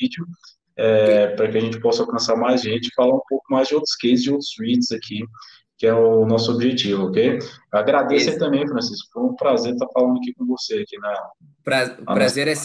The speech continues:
Speaker 2: sempre meu, Ismael. É sempre uma, muito bacana conversar contigo.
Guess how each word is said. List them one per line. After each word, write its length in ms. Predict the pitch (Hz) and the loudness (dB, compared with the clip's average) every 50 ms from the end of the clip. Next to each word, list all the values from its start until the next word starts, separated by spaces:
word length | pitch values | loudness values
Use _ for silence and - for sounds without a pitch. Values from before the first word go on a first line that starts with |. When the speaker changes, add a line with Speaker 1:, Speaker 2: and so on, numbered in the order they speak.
| 165 | -4
Speaker 2:
sempre 180 | 170 175 170 165 | -4 -4 -4 -4
meu, 200 | 143 139 139 147 | -4 -2 -2 -2
Ismael. 420 | 151 147 143 147 139 135 127 120 | -2 -2 -2 -2 -2 0 0 -2
É 40 | 117 | -2
sempre 300 | 113 - 135 139 143 156 | -4 -4 -6 -6 -6 -8
uma, 140 | 151 143 135 | -8 -8 -8
muito 260 | 131 131 135 151 147 | -8 -6 -6 -6 -4
bacana 340 | 147 139 123 - 127 127 135 | -4 -4 -4 -2 -4 -6 -6
conversar 300 | 135 135 123 113 131 117 | -8 -12 -10 -8 -8 -8
contigo. 600 | 113 123 117 - - 131 139 135 151 156 151 - | -8 -10 -14 -10 -8 -6 -6 -4 -4 -6 -6 -8